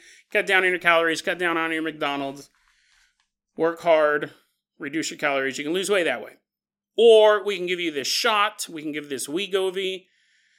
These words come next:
and it'll make it so you always feel full, so you'll eat, you'll just eat less because you feel full. Or we can go in and do an operation and reduce the size of your stomach. Or you can take this pill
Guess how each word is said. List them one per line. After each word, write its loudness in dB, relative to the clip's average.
and -8
it'll -4
make -4
it -8
so -6
you -2
always -4
feel -10
full, -4
so -2
you'll 0
eat, -8
you'll 0
just -4
eat -2
less 2
because -8
you -10
feel -6
full. -2
Or 8
we -4
can -6
go 2
in 0
and -6
do -4
an 0
operation -2
and -4
reduce -4
the -6
size -4
of -12
your -12
stomach. -6
Or 0
you 2
can -2
take -8
this -4
pill -12